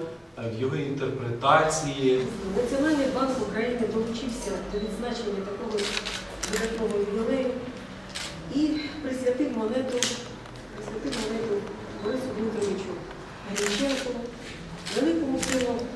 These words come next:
Speaker 2: нашої України. В дев'яносто п'ятому році вийшла в обіг перша пам'ятна монета. За ці вісімнадцять років Національний банк відкарбував і випустив в обіг близько шістсот монет. І от серед них ви бачите монету Борис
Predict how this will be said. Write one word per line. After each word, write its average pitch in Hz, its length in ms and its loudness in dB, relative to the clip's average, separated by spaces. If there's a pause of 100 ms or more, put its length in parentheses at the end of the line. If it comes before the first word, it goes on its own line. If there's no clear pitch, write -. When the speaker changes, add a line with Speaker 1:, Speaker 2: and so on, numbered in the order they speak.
(100)
Speaker 2:
нашої 202 400 0 (340)
України. 196 420 2 (200)
В - 40 -6
дев'яносто 208 360 0
п'ятому 202 380 0
році 254 280 0 (600)
вийшла 254 340 4
в 269 100 4
обіг 247 280 0
перша 262 260 6
пам'ятна 220 500 4
монета. 180 400 2 (500)
За 254 100 4
ці 302 140 6
вісімнадцять 294 640 4
років 285 340 2 (100)
Національний 247 520 0
банк 277 280 2 (1000)
відкарбував 247 840 2
і 269 60 -2
випустив 240 380 -2 (120)
в 277 40 2
обіг 277 200 0 (200)
близько 262 340 -2
шістсот 220 600 -4
монет. 190 240 0 (320)
І 247 40 2
от 247 140 2
серед 254 260 6
них 320 300 4
ви 233 60 2
бачите 226 500 0 (120)
монету 208 360 2 (460)
Борис 220 200 4